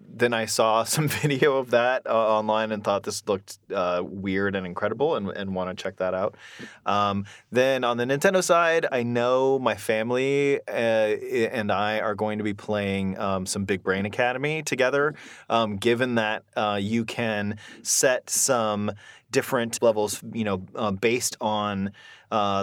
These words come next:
the age of, you know, people you're playing with so that you're kind of on an even playing field.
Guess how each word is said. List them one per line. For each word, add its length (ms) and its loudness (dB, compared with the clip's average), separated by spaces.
the 140 -4
age 360 2
of, 540 -2
you 120 -4
know, 80 -2
people 260 -2
you're 80 0
playing 380 0
with 160 2
so 120 -2
that 120 0
you're 180 0
kind 220 -4
of 60 -2
on 100 0
an 100 -4
even 320 -2
playing 420 -4
field. 440 -2